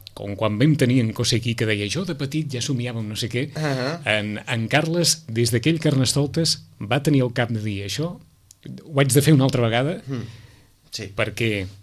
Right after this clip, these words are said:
Speaker 1: vull quedar, vull quedar tranquil. Després que
Speaker 2: Ah,
Speaker 1: passi el
Speaker 2: exacte.
Speaker 1: que sigui, però, però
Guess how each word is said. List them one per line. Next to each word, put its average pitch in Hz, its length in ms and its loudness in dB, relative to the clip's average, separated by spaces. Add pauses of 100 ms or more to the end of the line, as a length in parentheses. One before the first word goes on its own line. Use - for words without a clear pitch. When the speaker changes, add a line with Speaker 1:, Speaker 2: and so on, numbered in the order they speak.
(200)
Speaker 1:
vull 156 180 4
quedar, 139 640 6
vull 147 160 2
quedar 147 240 4
tranquil. 131 340 4
Després 117 300 2
que 131 60 6
Speaker 2:
Ah, - 20 -2
Speaker 1:
passi 170 220 4
el - 20 4
Speaker 2:
exacte. 147 80 2
Speaker 1:
que 139 80 6
sigui, 190 180 4
però, 151 220 2 (180)
però 120 220 4